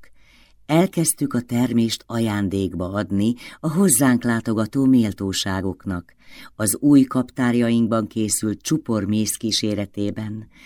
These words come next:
A személyzet egyre büszkébb volt a konyhakertre. A korábbi kételkedés gyorsan rajongássá változott. Számomra a veteményes, egyszerű, bőséges és egészséges.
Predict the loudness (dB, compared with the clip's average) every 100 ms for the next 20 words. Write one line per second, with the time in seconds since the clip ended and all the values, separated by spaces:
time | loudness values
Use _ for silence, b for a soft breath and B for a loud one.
0 | B B 2 6 8 10 8 4 -2 -4
1 | -2 0 2 2 2 0 -2 0 -2 -2
2 | -4 -4 -6 -8 -6 -4 -6 -8 -10 -12
3 | -12 -16 -16 _ _ B B B -2 -2
4 | 0 0 2 2 0 -4 0 -2 0 -4
5 | -4 -4 -2 0 -2 -4 b b 0 4
6 | 6 4 2 4 2 4 4 4 4 0
7 | -2 -2 -2 -2 -2 -4 -6 -6 -6 -8
8 | -12 _ B B B B 6 8 10 8
9 | 8 4 2 0 2 2 4 4 4 0
10 | -4 b b b 2 2 4 2 2 4
11 | 2 -2 _ 2 6 6 4 2 2 -2
12 | -4 -8 -4 -2 -2 -2 -2 -2 -4 -4
13 | -4 -4 -8 -12 -14